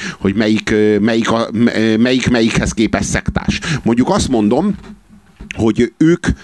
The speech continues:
nem egyformák, ők, ők, mondjuk Gyurcsány és Orbán. Mondjuk, ö, Karácsony és Tarlós. Nem egyformák,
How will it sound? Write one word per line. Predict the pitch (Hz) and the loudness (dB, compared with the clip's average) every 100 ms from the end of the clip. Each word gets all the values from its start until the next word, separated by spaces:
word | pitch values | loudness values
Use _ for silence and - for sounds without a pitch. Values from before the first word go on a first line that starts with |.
| - _ _ | -16 _ _
nem | 151 170 | -2 0
egyformák, | 104 - 90 87 78 110 - - - _ _ - | -2 0 -2 0 -2 -2 -2 -4 -6 _ _ -6
ők, | 113 113 - - - _ _ _ _ - - | -2 -2 -2 -4 -6 _ _ _ _ -20 -4
ők, | 143 131 - - - _ _ | -2 -2 -2 -4 -6 _ _
mondjuk | - 113 117 110 | -2 0 0 2
Gyurcsány | 127 123 - 98 98 | 0 0 0 0 2
és | 85 | 2
Orbán. | 92 67 - 52 - - _ - - - - - | 0 -2 -4 -6 -8 -14 _ -20 -20 -20 -20 0
Mondjuk, | 117 123 127 127 - | 2 4 4 2 2
ö, | 123 120 113 - _ _ _ - - | 2 2 0 -4 _ _ _ -20 -4
Karácsony | 143 123 113 - 120 117 | -2 0 -2 0 0 0
és | - 104 - | 2 0 0
Tarlós. | 98 69 85 - - - - _ _ _ _ - | -4 -2 -2 0 -2 -2 -4 _ _ _ _ -2
Nem | 175 | 0
egyformák, | 117 90 - 78 82 98 - | 0 -2 -4 -2 0 -2 -4